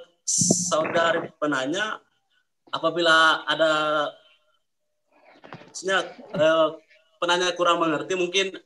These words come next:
bisa diajukan di kolom chat lagi. Kita bergeser ke pertanyaan selanjutnya,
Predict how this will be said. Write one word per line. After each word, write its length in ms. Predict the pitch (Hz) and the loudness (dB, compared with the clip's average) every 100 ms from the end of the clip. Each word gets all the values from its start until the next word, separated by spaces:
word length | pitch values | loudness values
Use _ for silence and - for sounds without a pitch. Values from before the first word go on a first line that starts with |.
| _ _ | _ _
bisa 320 | 147 156 160 | -4 0 2
diajukan 480 | 156 151 151 170 170 | 2 0 0 -2 -2
di 80 | 156 - | -6 -8
kolom 240 | _ 143 147 | _ -4 -2
chat 160 | 143 | -2
lagi. 240 | 160 160 120 - - - - _ _ _ _ 740 _ - _ _ _ _ _ _ | 0 0 -2 -18 -20 -20 -20 _ _ _ _ _ _ -20 _ _ _ _ _ _
Kita 320 | _ 147 165 165 | _ 0 0 2
bergeser 400 | 170 175 196 196 | 0 0 0 0
ke 160 | 180 - _ _ _ _ _ | -4 -6 _ _ _ _ _
pertanyaan 480 | 160 - 160 165 160 | -2 0 0 0 0
selanjutnya, 560 | 156 151 143 185 208 | 0 0 -2 -2 -2